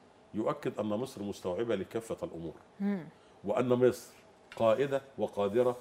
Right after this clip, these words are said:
Speaker 1: على قيادة منطقتها وأمتها العربية والأفريقية فيما يتعلق بالنجاة من الطوفان القادم الذي يتمثل في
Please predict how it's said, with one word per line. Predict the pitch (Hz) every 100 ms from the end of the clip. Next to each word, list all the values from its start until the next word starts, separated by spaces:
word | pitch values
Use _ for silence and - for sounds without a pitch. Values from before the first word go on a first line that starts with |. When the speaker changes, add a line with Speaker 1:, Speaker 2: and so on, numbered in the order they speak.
| - - - -
Speaker 1:
على | 95 104
قيادة | 95 - 107 107 90 -
منطقتها | 135 - - 117 151 151 165 - - - - -
وأمتها | 113 113 127 135 92
العربية | 87 98 101 131
والأفريقية | 104 120 113 - 113 127 147 151 - - -
فيما | - 151 131 107
يتعلق | 95 92 113 117 90
بالنجاة | 90 95 92 117 117 - - - -
من | 113
الطوفان | 104 - 95 - 127
القادم | 101 - 117 110 117 120 - - -
الذي | 101 101 98
يتمثل | 98 98 117 135 - 95
في | - 92